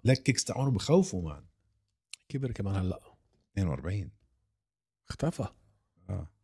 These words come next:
Speaker 1: هو ستيبي بيجي بعكازات هلا، بكسروا الدنيا.
Speaker 2: ستيبي كان عم بعرج.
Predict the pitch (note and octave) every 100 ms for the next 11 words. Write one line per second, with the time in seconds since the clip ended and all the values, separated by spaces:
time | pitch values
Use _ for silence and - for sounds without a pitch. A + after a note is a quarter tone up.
0 | - G#2 F#2+ A#2 G#2+ F2 F2+ D#2+ D#2 -
1 | - D#2 E2+ - C#2+ C#2+ - - E2 D2+
2 | D#2 C2+ - _ _ _ _ _ _ _
3 | - C#3 A#2 G2+ G#2 C3+ A2+